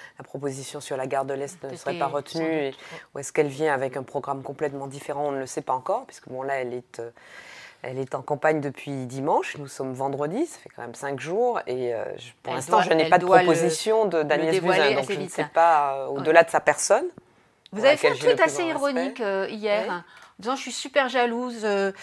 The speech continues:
Speaker 2: j'aurais adoré avoir méprisé le personnel
Speaker 1: Oui.
Speaker 2: hospitalier, euh, abandonné mon poste de
Speaker 1: Mhm.
Speaker 2: ministre en pleine crise, euh, sanitaire mondiale. »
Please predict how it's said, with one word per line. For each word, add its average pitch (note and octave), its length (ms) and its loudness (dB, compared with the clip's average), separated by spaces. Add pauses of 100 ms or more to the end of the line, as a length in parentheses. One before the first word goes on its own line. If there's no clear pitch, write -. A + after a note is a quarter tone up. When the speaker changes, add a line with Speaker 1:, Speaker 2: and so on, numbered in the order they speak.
(240)
Speaker 2:
j'aurais G#3+ 240 4
adoré C4 380 8
avoir A#3+ 260 4
méprisé A#3 460 -2
le A3+ 40 -6
personnel G#3 460 -6
Speaker 1:
Oui. E3+ 80 -8
Speaker 2:
hospitalier, A3 840 2
euh, F#3+ 200 0
abandonné G#3 480 0
mon G3+ 100 -10
poste G3 240 -10
de - 60 -8
Speaker 1:
Mhm. E3+ 100 -6
Speaker 2:
ministre G3+ 320 -10
en F3 80 -10
pleine F#3+ 320 -16
crise, F#3 460 -18
euh, F3 80 -14
sanitaire F3+ 400 -16
mondiale. » F3+ 260 -12